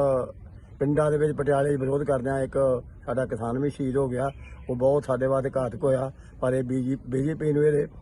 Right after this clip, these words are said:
ਜਿਹੜੇ ਨਤੀਜੇ ਭੁਗਤਣੇ ਪੈਣਗੇ। ਵਾਹਿਗੁਰੂ ਜੀ ਕਾ ਖਾਲਸਾ, ਵਾਹਿਗੁਰੂ ਜੀ ਕੀ ਫਤਿਹ।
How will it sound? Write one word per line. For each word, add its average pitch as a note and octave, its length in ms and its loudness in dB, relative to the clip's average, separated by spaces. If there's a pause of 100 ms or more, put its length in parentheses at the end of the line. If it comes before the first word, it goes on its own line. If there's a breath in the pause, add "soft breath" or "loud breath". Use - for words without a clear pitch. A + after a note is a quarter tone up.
(340 loud breath)
ਜਿਹੜੇ C#3+ 200 4
ਨਤੀਜੇ C3+ 600 0
ਭੁਗਤਣੇ B2 400 -2
ਪੈਣਗੇ। C#3 360 2
ਵਾਹਿਗੁਰੂ C#3 320 2
ਜੀ B2 60 -4
ਕਾ B2 120 -2
ਖਾਲਸਾ, A#2 400 -2 (220)
ਵਾਹਿਗੁਰੂ A2+ 340 0
ਜੀ G2+ 60 -6
ਕੀ F#2+ 80 -8
ਫਤਿਹ। - 260 -12